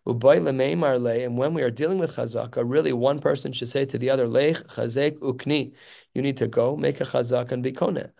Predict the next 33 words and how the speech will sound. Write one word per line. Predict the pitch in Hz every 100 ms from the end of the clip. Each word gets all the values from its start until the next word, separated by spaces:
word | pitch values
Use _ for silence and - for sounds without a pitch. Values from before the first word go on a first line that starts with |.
| _ _
But, | - 156 127
says | - 143 143
the | 143
Gemara, | 135 143 190 139
there | 131
is | 131 123
this | 127 127 - _ - _
emblematic | 143 139 135 127 135 160 147 -
action, | 139 170 196 - 123
"V'kevan | 123 123 143 143 131
shemasar | - 123 147 175 131
lo | 139 143
dolyo." | 131 127 135 - 131 131 - - -
Once | 156 180
I | 156
give | 131 117 151 190
you | 180 165 127
the | 127
cover, | 123 139 160 170 120 120 - - _
that | 143 160
is | 143
the | 135
same | 123 - 175
thing | 170 175 147
as | 139
keman | 139 139 156 160
de | 143 139
omar | 151 170 139 127
le, | 143 151 131
"Lech | 131 131 131 143 -
chazek | - 120 127 127
ukni | 117 - 120
dami." | 117 120 127